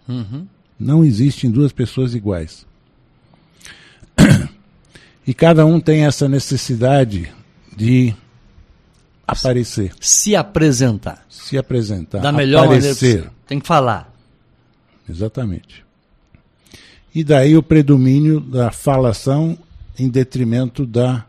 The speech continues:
Speaker 2: do ouvir. É, nos Estados Unidos, eu morei nos Estados Unidos há alguns anos. E eu me lembro que quando meus, meus filhos começaram a ir pra escola, nos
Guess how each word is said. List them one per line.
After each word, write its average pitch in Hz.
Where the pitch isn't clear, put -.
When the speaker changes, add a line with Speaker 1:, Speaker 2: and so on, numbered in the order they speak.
Speaker 2:
do 120
ouvir. 120
É, 123
nos 175
Estados 107
Unidos, 104
eu 123
morei 135
nos 101
Estados 101
Unidos 113
há -
alguns 113
anos. 80
E 127
eu 139
me 151
lembro 147
que 131
quando 139
meus, 120
meus 110
filhos 127
começaram 117
a 107
ir 101
pra 104
escola, 131
nos 117